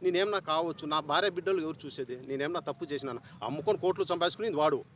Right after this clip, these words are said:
రెండు వేల ట్రాక్టర్ అమ్ముకునేది వాడు, రెండు వేల నుంచి మూడు వేల రూపాయలు కొనింది వాడు, అమ్ముకునేది వాళ్ళు.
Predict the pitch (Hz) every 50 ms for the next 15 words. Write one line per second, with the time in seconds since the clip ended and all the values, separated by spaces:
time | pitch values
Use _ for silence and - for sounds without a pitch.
0 | - _ - - - - - - - - 143 170 170 175 170 156 170 170 180 196
1 | 185 175 175 170 190 202 196 156 139 143 147 127 110 - _ - - - - _
2 | _ _ _ _ _ _ _ _ _ - 151 175 190 190 202 196 190 190 - 196
3 | 180 175 175 170 185 175 175 165 202 185 - - 180 190 202 202 190 175 151 147
4 | 135 123 120 127 131 127 127 156 147 - 170 156 139 127 117 107 101